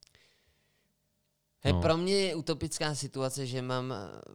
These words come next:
Speaker 1: kamarádku, s tou kamarádkou začnu spát a pak přestanem, protože si jeden z nás najde partnera a my budeme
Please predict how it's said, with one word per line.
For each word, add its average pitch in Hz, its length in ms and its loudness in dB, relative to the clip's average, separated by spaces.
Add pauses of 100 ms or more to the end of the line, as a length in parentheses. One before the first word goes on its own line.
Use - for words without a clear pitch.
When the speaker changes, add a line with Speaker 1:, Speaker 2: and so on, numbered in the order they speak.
(140)
Speaker 1:
kamarádku, 143 800 0
s - 140 -6
tou 131 180 -4
kamarádkou 123 720 -6
začnu 123 380 -6
spát 127 840 -4 (140)
a 110 580 -4
pak 120 160 -2 (1080)
přestanem, 147 760 -2
protože 120 360 -8
si 123 140 -4
jeden 120 220 -4
z 117 40 -6
nás 117 200 -6
najde 123 240 -4
partnera 123 640 -6
a 120 40 -8
my 113 140 -6
budeme 117 600 -6